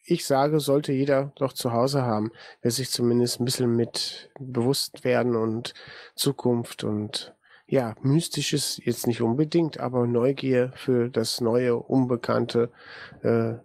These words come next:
ja, sollte doch wohl jeder haben. Und, äh, über die Homepage, äh, könnt ihr das vom Peter Zimmermann auch erwerben, wenn ihr das wollt. Das ist, äh, W W W Punkt Alicia mit Y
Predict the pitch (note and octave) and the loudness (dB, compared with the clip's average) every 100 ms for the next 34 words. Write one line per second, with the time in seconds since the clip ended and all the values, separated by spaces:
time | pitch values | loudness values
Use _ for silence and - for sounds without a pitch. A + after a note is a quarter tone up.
0 | _ _ - G#2+ G2+ - - - - C3+ | _ _ -2 0 0 -6 -20 -6 0 2
1 | C3+ D#3+ C3+ - C3+ - C3 C3 C#3 C3+ | 0 -6 -8 -4 -4 0 2 4 2 2
2 | C3 C3+ A2+ A2 A#2+ A#2+ B2 A#2 A#2 C3 | 2 2 0 0 0 0 0 0 2 2
3 | C3 B2+ A#2 C#3 E3 D#3+ F3 - - - | 2 2 2 0 2 0 0 -4 -10 -18
4 | - - _ - C3+ C3 B2+ C#3 C3+ C3+ | -20 -20 _ 0 2 2 0 -2 -2 -4
5 | C3 B2 A#2+ - - - G#2+ G#2+ - B2 | -4 0 0 -2 -6 -4 -4 -2 -2 -2
6 | - A2 - C#3 B2+ A#2+ A2+ A2 G2+ A#2+ | 0 -2 0 2 2 4 2 2 -2 0
7 | A#2+ A#2 D3 A3 A3 F#3+ F#3 F3+ F3 - | 0 2 2 4 4 4 4 4 0 2
8 | E3+ E3+ F#3 B2+ A#2 A#2 - B2+ A2 B2+ | 2 2 2 -2 -2 -4 -2 -4 0 2
9 | B2+ B2 A2 D#3+ E3+ - D3+ D3+ D3 A2+ | 2 2 2 2 2 0 0 0 -2 -2
10 | A2+ A2+ D#3 F#3 - E3+ D#3+ D#3 C3+ E3 | 0 2 0 0 2 2 4 2 2 0
11 | D#3+ - - F3+ F#3 G#3+ | -4 -2 -2 2 2 2